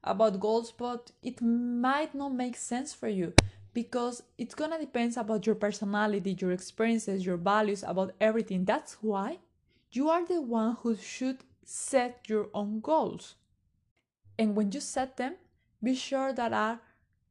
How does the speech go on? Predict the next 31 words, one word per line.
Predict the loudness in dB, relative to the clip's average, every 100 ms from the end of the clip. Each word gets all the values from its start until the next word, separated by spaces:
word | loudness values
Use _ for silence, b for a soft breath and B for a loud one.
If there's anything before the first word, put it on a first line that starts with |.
| -8
small | -4 2 4 4 2
enough | 0 0 -2 -10 _ _ _ _ _ _ _ _ _ _ 0
realistic | 4 6 4 0 -6 -2
enough | 0 2 0 -6 _ _ _ _ _ _
that | 4 4
you | 0
don't | 0 2
gonna | 2 2
get | 2 0
discouraged | -2 -8 -4 0 4 4 2 -2
or | 0 0 -2 _ _
you | -2 0
don't, | 0 -2 -2
you | -2 0
don't | 0 0
gonna | 0 -2
feel | -2 0
like, | 0 0 0
"I'm | 4 4
never | 4 0 0
gonna | 0 0
be | 0 -2 -2
able | -2 -2
to | -4 -4
do | 0 0
it," | 2
or, | 0 -2 -6 -6
"It's | -2
not | 0 0 0
worth | 0 0 -4
it." | -12